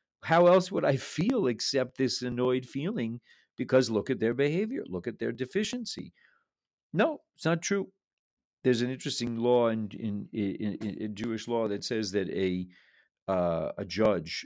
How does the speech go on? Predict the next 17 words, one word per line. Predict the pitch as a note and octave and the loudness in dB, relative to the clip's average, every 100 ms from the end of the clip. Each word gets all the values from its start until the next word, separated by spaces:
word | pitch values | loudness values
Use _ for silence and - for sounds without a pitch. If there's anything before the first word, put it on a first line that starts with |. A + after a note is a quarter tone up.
| _ | _
a | - | -14
person | F2+ A2+ G#2+ A2 G2 | -8 -6 -6 -8 -6
who | F#2+ | -4
occupies | G2+ - F#2+ - F#2+ | -4 -6 -8 -6 -6
a | F2 | -8
position | F2 F2 G#2 G2+ F#2 | -12 -10 -8 -8 -6
on | F2+ | -4
a | E2+ E2+ | -4 -6
Jewish | E2 G#2 G2 F2 | -8 -8 -8 -10
court, | - B2+ G#2+ - - - _ _ _ _ | -6 0 0 -2 -12 -20 _ _ _ _
he | - | -6
must | A#2 C3 B2+ | 0 0 0
be | - | -6
someone | G#2+ - C3 A2+ G#2+ | -6 -2 -2 -2 -2
who | G#2 | -4
has | F#2+ A2 A2 G2+ G2 | -6 -4 -2 -2 -4
children, | - - C#4+ - - | -4 -2 -2 -4 -12